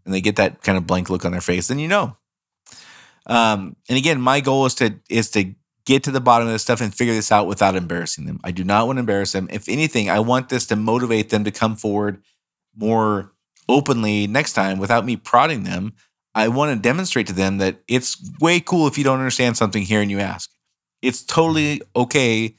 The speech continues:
for you to, like, raise your hand and be like, "I just don't get it. Sorry, I know you've covered it twenty-three times. I just don't get it. Sorry."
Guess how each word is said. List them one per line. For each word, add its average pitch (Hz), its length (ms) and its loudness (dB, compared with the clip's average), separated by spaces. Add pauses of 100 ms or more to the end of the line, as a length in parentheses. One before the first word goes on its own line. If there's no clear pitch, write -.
(300)
for 127 120 -4
you 131 100 2
to, 104 220 2 (100)
like, 98 180 -2
raise 139 200 2
your 123 80 -4
hand 127 140 0
and 117 80 -2
be 110 100 0
like, 101 180 2 (180)
"I 127 140 2
just 143 160 -4
don't 123 160 0
get 113 140 2
it. 113 160 0
Sorry, 117 280 2
I 107 60 2
know 104 100 0
you've 110 140 -2
covered 107 220 0
it 98 80 -4
twenty-three 113 380 -4
times. 143 300 0
I 113 120 2
just 110 160 -4
don't 101 160 0
get 92 160 -2
it. - 140 -14
Sorry." 127 320 -2